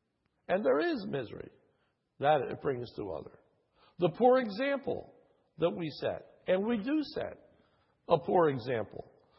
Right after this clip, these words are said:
All of those things are true. But also, all of those things are lacking. They are purely man-centered reasons. But they are the very kinds of things that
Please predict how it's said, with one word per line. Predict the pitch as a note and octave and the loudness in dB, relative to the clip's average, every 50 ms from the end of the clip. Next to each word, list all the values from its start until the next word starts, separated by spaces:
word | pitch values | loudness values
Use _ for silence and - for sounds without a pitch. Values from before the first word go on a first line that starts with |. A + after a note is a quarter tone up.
| _ - - | _ -12 -2
All | - G3+ B3 D#4+ F4 F4 E4 D#4+ | 4 4 6 6 6 4 2 2
of | C4 | 2
those | A#3+ A#3 A3+ G#3+ A#3 G3 - - | 2 2 2 2 -2 -6 -8 -6
things | G#3 G3 F#3+ F#3 F#3+ G3 F3+ - - - _ _ _ _ _ _ _ _ | -4 -4 -4 -4 -6 -8 -10 -12 -16 -20 _ _ _ _ _ _ _ _
are | - D#3 D3+ C#3+ | -4 -4 -4 -4
true. | - - D3+ C#3 G#2 - - - - _ _ _ _ _ _ _ _ _ _ _ _ _ _ _ - | -6 -6 -6 -4 -4 -6 -8 -14 -18 _ _ _ _ _ _ _ _ _ _ _ _ _ _ _ 2
But | F#3 F#3+ | 4 8
also, | G#3 C4 E4 D#4+ C#4+ - - A#2 B2 A#2+ - - - | 8 8 6 6 2 0 0 0 0 0 -2 -4 -4
all | - - A3+ B3+ D4+ D#4 C#4+ | 2 4 4 4 4 2 0
of | B3 | 0
those | B3 A#3+ B3+ A#3+ - - - | 0 0 0 0 -4 -6 -6
things | F3 E3 D#3+ D#3+ F3+ E3+ D#3+ - - _ _ _ _ _ _ - | -6 -6 -6 -8 -12 -14 -16 -18 -20 _ _ _ _ _ _ -4
are | C#3+ C#3 B2+ | -4 -2 -2
lacking. | A#2 A#2 A#2 A2+ A#2 - - E2 D2 C#2 _ _ _ _ _ _ _ _ _ _ _ _ _ _ - - | -2 -2 -2 -2 -2 -4 -8 -18 -18 -20 _ _ _ _ _ _ _ _ _ _ _ _ _ _ 0 4
They | D#3 F3 F#3+ F#3+ G3 - | 4 6 6 4 4 4
are | F3+ E3+ D#3+ D3+ D3+ - - - - - | 6 6 6 6 2 0 -4 -14 -16 -8
purely | - A3 A3 G#3+ G3+ G3 F#3+ F#3+ F#3+ F3 - - _ _ - C3+ | -2 0 0 0 0 0 -2 -4 -6 -10 -14 -20 _ _ -12 -6
man-centered | C3+ D#3+ E3+ E3+ E3+ E3 E3+ F#3 F3+ - - - _ _ _ - - - D3+ D3 D3 D3 D3+ D#3 D#3 D#3 - _ _ _ _ _ _ _ - | -2 0 2 2 2 0 -2 -4 -8 -14 -18 -20 _ _ _ -18 -10 -6 -4 -4 -4 -4 -6 -6 -8 -10 -14 _ _ _ _ _ _ _ -12
reasons. | - G2 F#2+ F2+ - - A#1+ - - - - - _ _ _ _ _ _ _ _ _ | -8 -6 -6 -4 -6 -8 -10 -14 -14 -20 -20 -20 _ _ _ _ _ _ _ _ _
But | - G#3 G3 G3 | 0 0 2 4
they | A#3 B3+ D4+ | 4 4 4
are | D4+ C#4 B3+ | 6 4 4
the | B3 G3+ D#3+ D3+ | 4 2 0 2
very | E3 G#3 C4+ D#4 D#4+ D4+ | 2 2 4 4 2 -2
kinds | B3+ - - C#4+ B3+ C#4 B3 G#3+ | -4 -4 -6 -4 -4 -4 -6 -8
of | B3 - | -8 -8
things | - - D3+ A2 G2 G2+ B2 - - - _ _ _ _ _ _ _ _ _ _ _ - | -6 -6 -6 -6 -6 -10 -14 -18 -20 -20 _ _ _ _ _ _ _ _ _ _ _ -2
that | F#3 F#3+ F#3+ | 0 0 0